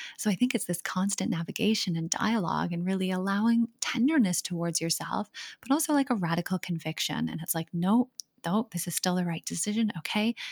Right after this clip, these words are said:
yeah, this feels good today. And tomorrow I'll wake up and have this dialogue again." So it's not necessarily ever done. And we're always going deeper on the healing journey. We think we've unpicked something, and then we find, like, a deeper root and a deeper root and a deeper root. Um,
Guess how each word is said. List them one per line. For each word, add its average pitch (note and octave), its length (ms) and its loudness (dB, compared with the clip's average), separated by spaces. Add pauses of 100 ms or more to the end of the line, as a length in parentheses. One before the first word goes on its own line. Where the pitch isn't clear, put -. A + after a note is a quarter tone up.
(120)
yeah, G3+ 220 -2
this F3 120 -2
feels F3 220 -4
good G3+ 180 0
today. E3+ 300 0
And E3 140 -2
tomorrow F3 340 2
I'll E3+ 140 4
wake E3+ 180 4
up F3+ 140 2
and E3+ 80 2
have E3+ 160 2
this E3+ 120 0
dialogue E3 440 -4
again." E3+ 360 -2
So G3+ 180 -4
it's G3+ 120 -4
not C4+ 160 4
necessarily E3+ 580 -2
ever E3 220 -6
done. D3+ 380 -2 (520)
And F#3 360 2
we're F#3+ 80 2
always A#3+ 260 4
going E3+ 300 2
deeper E3 400 -2
on E3 140 0
the E3+ 60 0
healing E3 360 0
journey. F3 280 -2
We F#3+ 120 2
think F#3+ 180 2
we've F#3 160 0
unpicked - 480 -6
something, E3 340 0
and E3+ 80 -2
then D#3 80 -2
we E3+ 120 2
find, E3+ 260 -4
like, E3+ 180 0
a E3 40 -2
deeper E3 420 -2
root E3 360 0
and E3+ 120 -2
a E3+ 60 -2
deeper E3 320 -4
root F3 400 0
and E3+ 80 -2
a F3+ 40 -4
deeper F#3+ 440 -4
root. F3+ 420 0 (580)
Um, G3 360 2